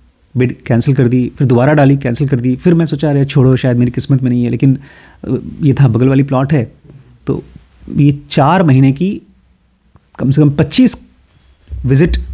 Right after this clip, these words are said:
to आवास विकास ऑफिस लखनऊ, और उसमें, उसके बाद, मिलने के बाद भी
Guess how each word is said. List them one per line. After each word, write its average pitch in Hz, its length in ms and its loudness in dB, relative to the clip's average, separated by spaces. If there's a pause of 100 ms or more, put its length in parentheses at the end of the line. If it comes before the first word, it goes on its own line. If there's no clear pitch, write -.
(760)
to 151 100 -8
आवास 127 320 2
विकास 143 240 -2
ऑफिस 131 300 -6
लखनऊ, 101 260 -2 (1120)
और 147 140 4
उसमें, 175 240 2
उसके 160 240 0
बाद, 143 260 0
मिलने 139 240 2
के 175 100 2
बाद 131 180 0
भी 170 180 -6